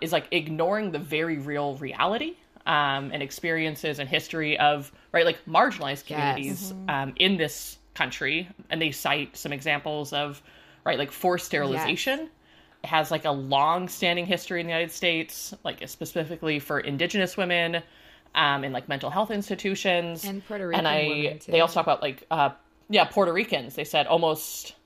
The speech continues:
Speaker 1: like, it's, like, a third or something of Puerto Rican women. And it's like, right, it's almost always against their will. They don't necessarily understand what's happening, right? Recently, this was happening at the border for migrant women.
Speaker 2: Mm-hmm.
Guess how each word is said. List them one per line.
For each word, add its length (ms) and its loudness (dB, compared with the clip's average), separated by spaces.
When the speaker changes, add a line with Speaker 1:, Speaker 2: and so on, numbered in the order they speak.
Speaker 1:
like, 400 -4
it's, 80 -12
like, 140 -4
a 80 0
third 540 0
or 160 -4
something 420 -2
of 120 -6
Puerto 160 -2
Rican 220 -4
women. 340 -2
And 120 0
it's 100 -6
like, 100 -2
right, 140 4
it's 100 -6
almost 240 -4
always 260 6
against 240 -4
their 80 -2
will. 460 0
They 120 -4
don't 280 -2
necessarily 320 -2
understand 380 -2
what's 120 -6
happening, 500 -2
right? 220 2
Recently, 540 -2
this 120 -2
was 120 -12
happening 380 -2
at 120 -2
the 80 -6
border 520 0
for 180 -6
migrant 420 -2
women. 360 -2
Speaker 2:
Mm-hmm. 480 -10